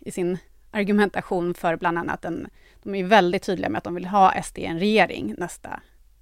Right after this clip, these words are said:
eh, efter nästa val. Eh, och, eh, Dagens Nyheter, de är, har ju parkerat sig någonstans i idén om, eh, att de vill se en S M-regering. De pratar ju väldigt sällan om Liberalerna.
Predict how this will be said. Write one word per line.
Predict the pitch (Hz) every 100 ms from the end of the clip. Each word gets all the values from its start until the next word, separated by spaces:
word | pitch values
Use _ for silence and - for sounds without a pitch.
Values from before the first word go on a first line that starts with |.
| _
eh, | - 104 - -
efter | -
nästa | - - -
val. | - - _ - - - - - -
Eh, | 214 202
och, | 233 240 - -
eh, | 240 220 208
Dagens | 214 220 269 233 214
Nyheter, | 254 220 202 240 269 - - 262 233 240 - _ _ _
de | 226 233 240 240 247
är, | 277 - 262 269
har | 269 - 277
ju | 254 247 214 -
parkerat | - 277 - 208 202 196
sig | 208
någonstans | 196 190 - 190 190 - -
i | - 214 190 190
idén | 214 180 185 185
om, | 180 170 175
eh, | 190 175 180 -
att | 180
de | 185
vill | 185
se | -
en | 175
S | 185 185 -
M-regering. | - 226 175 170 175 _ _ _ - 240 240 285 349 - - -
De | 226
pratar | 226 196 202
ju | 202
väldigt | 208 247 220
sällan | - 466 208 170
om | 170 180
Liberalerna. | 180 185 180 269 370 349 -